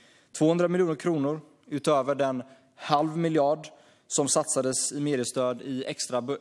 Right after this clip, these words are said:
ändringsbudget ett sex sju, alltså inte långt bort från nästan en miljard kronor, är en uppenbart felaktig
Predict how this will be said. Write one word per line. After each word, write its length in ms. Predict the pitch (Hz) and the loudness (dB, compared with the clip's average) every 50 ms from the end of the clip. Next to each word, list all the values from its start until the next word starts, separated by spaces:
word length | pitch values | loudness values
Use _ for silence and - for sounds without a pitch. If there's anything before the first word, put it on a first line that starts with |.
| - - | -6 -6
ändringsbudget 600 | 147 139 127 117 120 110 117 120 117 117 120 117 - | -4 -2 -2 -2 -4 -4 -4 -4 -2 -2 -4 -6 -6
ett 180 | - 147 - - | -10 -10 -8 -6
sex 280 | - 131 123 - - | -6 -6 -4 -4 -6
sju, 380 | - - - 143 165 185 190 185 - - _ _ _ _ _ _ _ - | -6 -2 0 0 0 0 -2 -6 -10 -14 _ _ _ _ _ _ _ 0
alltså 260 | - 151 143 - 165 | 0 0 2 2 0
inte 140 | 156 - 156 | 0 2 0
långt 180 | 151 143 131 | 0 0 2
bort 160 | 139 143 - | 0 0 -2
från 140 | - 139 139 | -2 -4 -4
nästan 420 | 143 135 - - 127 120 120 117 - - - _ _ _ - | -2 -2 -2 -2 -2 -2 -2 -4 -8 -12 -20 _ _ _ -4
en 280 | - 143 131 127 123 - | 0 0 0 0 -2 -4
miljard 420 | 135 135 131 135 127 117 113 107 - - - - _ _ _ _ _ | -4 -2 0 2 2 2 2 0 -4 -14 -20 -20 _ _ _ _ _
kronor, 500 | - - 165 165 143 127 139 170 190 196 180 - - - _ _ _ _ _ _ _ _ _ _ _ _ _ _ _ - | -6 -2 -2 0 0 2 2 2 2 0 -2 -10 -20 -20 _ _ _ _ _ _ _ _ _ _ _ _ _ _ _ 0
är 200 | - 165 170 180 | 2 2 2 2
en 120 | 175 175 185 | 0 -2 -2
uppenbart 580 | 180 - 135 123 120 123 120 120 - - - _ _ _ | -4 -4 -2 0 2 2 0 0 -6 -14 -20 _ _ _
felaktig 800 | - - - 170 151 117 110 107 - - - - 107 104 - | -12 -4 -2 0 0 2 0 -2 -4 -6 -10 -12 -12 -12 -12